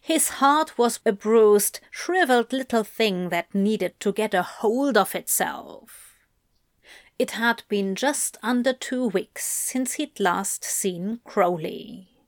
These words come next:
There were lots of reasons clients didn't come back. And Crowley had been busy.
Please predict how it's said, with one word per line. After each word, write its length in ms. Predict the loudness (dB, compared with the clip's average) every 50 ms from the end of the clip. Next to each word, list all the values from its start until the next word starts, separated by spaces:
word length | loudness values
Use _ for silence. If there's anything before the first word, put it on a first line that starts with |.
| _ _ _ _ _ _ _ _ _ _ _ _ _ _ _ -20 -20 -20 -20 -20 -20 -20 _ _ 4
There 160 | 4 4 6
were 200 | 6 6 6 8
lots 540 | 6 6 6 6 4 4 2 -2 -2 2 2
of 220 | 2 2 2 2
reasons 580 | 2 2 2 2 2 0 0 -2 -2 -4 -6 -6
clients 680 | -6 -4 -2 0 0 2 2 0 -2 -2 -2 -2 0
didn't 440 | 2 2 2 2 0 -4 -8 -10 -8
come 260 | -6 -6 -6 -2 2
back. 460 | 4 4 4 4 0 -6 -10 -16 -20 -20 -20 _ _ _ -20 _ _ _ _ _ _ _ _ _ _ _ _ _ -20 -20 -20 -12 -4 2
And 260 | 2 2 2 2 -2
Crowley 520 | -4 2 4 4 6 6 6 4 4 2
had 500 | 0 -2 -2 0 2 2 2 2 -2 -4 -2
been 260 | 0 0 2 0 0 0
busy. 960 | 0 0 0 0 0 -2 -4 -6 -10 -12 -14 -16 -18 -20 -20 -20 -20 -20